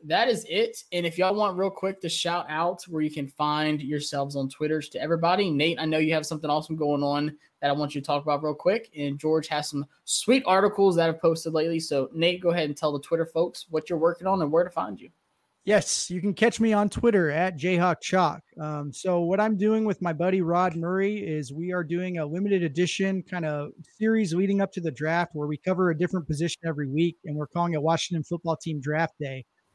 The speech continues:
Speaker 2: And we're gonna drop, like, different threads every day talking about prospects. We're gonna have one show doing an overview of the position, and then we're gonna have another show called The War Room where we kinda dive in and, like, make our points heard about,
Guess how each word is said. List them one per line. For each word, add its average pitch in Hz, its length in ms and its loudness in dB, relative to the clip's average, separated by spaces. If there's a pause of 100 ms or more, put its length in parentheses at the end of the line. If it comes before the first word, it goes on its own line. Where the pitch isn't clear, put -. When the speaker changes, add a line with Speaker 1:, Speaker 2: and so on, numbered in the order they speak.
Speaker 2:
And 160 160 -2
we're 175 80 2
gonna 175 160 2
drop, 185 380 2
like, 165 240 0
different 190 340 0
threads 196 340 6
every 185 260 0
day 180 260 2
talking 175 280 -2
about 151 200 -4
prospects. 185 560 -2 (340)
We're 160 80 -8
gonna 185 120 0
have 170 180 2
one 202 240 2
show 196 380 4
doing 180 240 0
an 151 60 -4
overview 180 460 0
of 165 100 -6 (240)
the 165 120 -2
position, 165 460 -4
and 214 120 -4 (240)
then 170 100 -6
we're 180 80 -4
gonna 185 80 -4
have 165 80 -6
another 208 260 -2
show 185 260 0
called 165 220 -4
The 147 80 -4
War 175 260 2
Room 160 260 0
where 147 120 -6
we 147 80 -6
kinda 170 280 -4 (300)
dive 170 320 2
in 175 220 -2
and, 156 100 -6
like, 151 240 -8
make 190 200 0
our 180 80 2
points 180 360 -4
heard 170 200 0
about, 156 340 -4